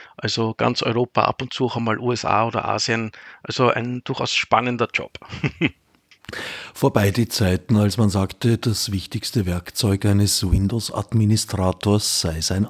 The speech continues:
Speaker 2: Auto.
Speaker 1: <laughs> Nein, das,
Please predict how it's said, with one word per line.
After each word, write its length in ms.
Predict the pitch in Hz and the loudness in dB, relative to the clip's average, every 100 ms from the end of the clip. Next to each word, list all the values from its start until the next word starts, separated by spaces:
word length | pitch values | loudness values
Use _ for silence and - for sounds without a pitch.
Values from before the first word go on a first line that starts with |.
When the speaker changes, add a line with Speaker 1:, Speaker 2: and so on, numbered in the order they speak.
| - | -4
Speaker 2:
Auto. 640 | 87 78 - - 82 - - _ _ - - - | -4 -4 -6 -10 -10 -10 -16 _ _ -20 -20 -14
Speaker 1:
<laughs> 180 | - - 160 - 165 - 165 - 175 - 151 - - - - - _ _ - 247 269 - - | -14 -8 -10 -2 -4 -2 -10 -10 -12 -12 -16 -16 -18 -20 -20 -20 _ _ -12 -10 -10 -12 -6
Nein, 400 | 233 262 277 247 | 2 4 4 4
das, 460 | 233 - - - | 0 0 -8 -10